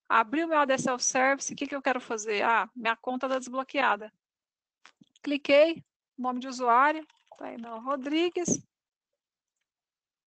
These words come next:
Vou digitando aqui meu duplo fator.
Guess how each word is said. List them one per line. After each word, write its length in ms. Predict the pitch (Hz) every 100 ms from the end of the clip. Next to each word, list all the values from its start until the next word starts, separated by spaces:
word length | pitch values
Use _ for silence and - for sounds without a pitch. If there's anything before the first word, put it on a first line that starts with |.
| _ -
Vou 120 | 214
digitando 420 | 220 233 233 226
aqui 200 | 220 240
meu 300 | 220 220 208 -
duplo 300 | - 214 233
fator. 580 | 226 - 285 - 262 311